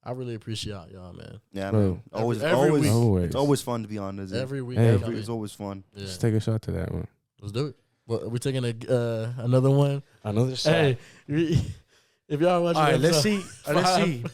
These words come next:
Speaker 3: Let's see. Let's see who makes a face this time.
Speaker 1: Hey, but we had a bad one la-, in
Speaker 3: We
Speaker 1: the,
Speaker 3: had
Speaker 1: uh,
Speaker 3: a bad one last
Speaker 1: bad
Speaker 3: time.
Speaker 1: last time.
Speaker 3: Oh,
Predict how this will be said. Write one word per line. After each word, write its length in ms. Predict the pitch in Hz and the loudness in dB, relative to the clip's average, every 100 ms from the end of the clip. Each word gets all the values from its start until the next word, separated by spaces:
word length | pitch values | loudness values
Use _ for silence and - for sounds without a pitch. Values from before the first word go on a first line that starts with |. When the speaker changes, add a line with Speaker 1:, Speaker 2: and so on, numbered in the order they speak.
| _ - - | _ -20 -6
Speaker 3:
Let's 140 | 143 156 | -4 -2
see. 320 | 180 151 120 92 | -2 0 -2 -2
Let's 220 | 131 143 | -4 -2
see 120 | 170 | 0
who 300 | 170 165 143 | 2 4 2
makes 220 | 147 151 | 2 0
a 60 | 147 | -4
face 260 | 151 143 135 | -4 -4 -6
this 200 | 143 - | -10 -10
time. 260 | 113 95 | -12 -8
Speaker 1:
Hey, 120 | 143 139 | -4 0
but 140 | 143 | 0
we 160 | 170 196 | 2 4
had 160 | 165 | 4
a 60 | 156 | 2
bad 320 | 160 165 156 | 2 4 2
one 180 | 147 143 | 2 -2
la-, 120 | 143 | -2
in 180 | - 151 | 0 0
Speaker 3:
We 80 | 139 | 0
Speaker 1:
the, 60 | |
Speaker 3:
had 180 | 143 127 | 2 0
Speaker 1:
uh, 20 | |
Speaker 3:
a 40 | 107 | -2
bad 300 | 117 123 113 | -4 -4 -4
one 200 | 95 92 | -6 -10
last 120 | 113 | -2
Speaker 1:
bad 300 | 143 156 156 | 0 2 2
Speaker 3:
time. 80 | 143 | 0
Speaker 1:
last 300 | 135 127 - | -4 -6 -8
time. 240 | 120 110 | -10 -10
Speaker 3:
Oh, 60 | 101 | -12